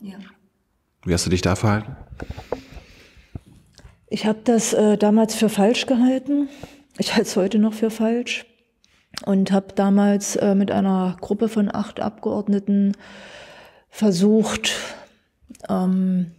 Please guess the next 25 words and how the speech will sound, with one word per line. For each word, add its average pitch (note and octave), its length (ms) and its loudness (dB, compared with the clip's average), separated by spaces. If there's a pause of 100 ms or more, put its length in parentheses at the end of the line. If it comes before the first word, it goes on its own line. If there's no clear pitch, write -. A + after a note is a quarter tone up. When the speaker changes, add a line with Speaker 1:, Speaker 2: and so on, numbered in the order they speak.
(160)
Speaker 1:
ja, F#3 320 0
Widerstand, E3+ 920 0
äh, F#3+ 160 -4
gegen F#3 320 0
diesen F#3 320 0
Diskurs, F#3+ 540 -2
der F#3+ 120 2
ja F#3 120 2
damals F#3 360 0
mit F#3 260 -4
einer F3+ 300 0
Wucht A3 320 0
und F#3+ 140 -2
einer F3+ 220 -2
Einseitigkeit F#3+ 920 0
geführt G3 400 -4
worden F#3 220 0
ist, - 340 -4 (600)
äh, G3 180 2
die G3 120 2
danach F3+ 360 2
nicht G3+ 160 2
mehr F#3 120 4
stattgefunden F3 800 -2
hat. E3 300 -6